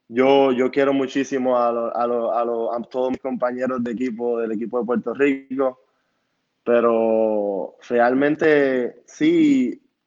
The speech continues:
la mayoría de los nadadores que vienen, eh, eh, son, son de afuera, pero no, no hay problema. Y, y en cuanto a los relevos, eh, yo hice mi, mi relevo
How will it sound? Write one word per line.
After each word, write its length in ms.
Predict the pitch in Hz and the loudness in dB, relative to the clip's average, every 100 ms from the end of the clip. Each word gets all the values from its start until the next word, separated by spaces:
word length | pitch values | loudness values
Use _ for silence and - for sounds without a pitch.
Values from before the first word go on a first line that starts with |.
| - | -2
la 180 | 131 127 | 0 4
mayoría 540 | 127 123 123 139 143 | 2 2 -2 0 0
de 120 | 147 | 0
los 140 | 156 135 | -4 -2
nadadores 600 | 135 127 127 131 127 127 _ - | 0 0 -2 -4 -8 -10 _ -12
que 80 | 123 | -8
vienen, 580 | 120 127 127 120 117 104 113 | -6 -6 -6 -8 -10 -10 -8
eh, 460 | 113 110 107 98 - _ _ _ _ _ _ - | -6 -8 -10 -12 -16 _ _ _ _ _ _ -10
eh, 260 | 113 110 107 | -4 -2 -2
son, 320 | - 120 123 | -2 -2 -4
son 220 | - 127 | -2 0
de 80 | 131 | 2
afuera, 420 | 127 139 151 160 | 2 2 4 2
pero 320 | 147 127 127 123 | 0 -2 -4 -4
no, 380 | 123 123 127 | -6 -4 -4
no 120 | 120 123 | -4 -8
hay 100 | 123 | -8
problema. 600 | 123 120 123 123 120 117 | -8 -6 -4 -6 -6 -6
Y, 220 | 113 113 | -8 -6
y 280 | 127 123 123 | -4 -2 -2
en 140 | 120 | -4
cuanto 320 | 113 127 120 | -2 -2 0
a 60 | 127 | 0
los 160 | 123 120 | 0 -2
relevos, 460 | 120 131 160 247 - _ _ _ _ _ _ - | -2 -2 -2 -6 -12 _ _ _ _ _ _ -6
eh, 180 | 123 | -2
yo 140 | 117 131 | 0 0
hice 220 | 143 180 | 0 0
mi, 480 | 170 160 156 147 139 | 0 2 0 0 -2
mi 200 | 135 139 | -2 -2
relevo 1040 | 135 127 131 135 131 123 120 113 104 - | -2 0 0 0 0 -2 -2 -4 -6 -10